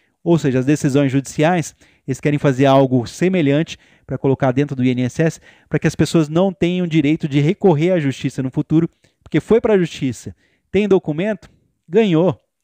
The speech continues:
É muito fácil. Agora eu digo pra vocês o seguinte:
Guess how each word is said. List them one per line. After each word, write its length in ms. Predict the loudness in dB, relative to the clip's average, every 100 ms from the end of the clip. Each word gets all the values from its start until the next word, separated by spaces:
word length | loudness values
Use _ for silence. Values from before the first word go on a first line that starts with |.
| _ _ _ _ _ _ _ _
É 120 | -6 -4
muito 360 | 0 0 0
fácil. 540 | -4 -4 -4 -10 -18 -20 _ _ _ _
Agora 240 | -4 0 2
eu 20 |
digo 160 | 0 0
pra 140 | 0
vocês 320 | 0 0 -2
o 20 |
seguinte: 420 | -2 -4 -4 -8